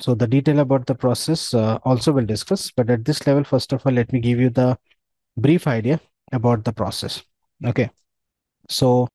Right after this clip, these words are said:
in consultant, uh, you'll find two options. One is a owner consultant and the second is a design consultant,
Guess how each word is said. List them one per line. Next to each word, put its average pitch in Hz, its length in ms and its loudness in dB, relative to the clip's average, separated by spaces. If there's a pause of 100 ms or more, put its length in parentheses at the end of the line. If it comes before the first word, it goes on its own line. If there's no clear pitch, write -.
(220)
in 143 140 4
consultant, 165 920 2
uh, 127 300 2 (400)
you'll 131 180 2
find 131 320 -2
two 147 120 4
options. 139 380 0
One 120 160 2
is 120 160 0
a 117 260 2
owner 127 260 2
consultant 139 560 0
and 120 200 2
the 110 60 -4
second 117 320 -2
is 120 140 2
a 120 40 2
design 107 400 0
consultant, 107 600 -4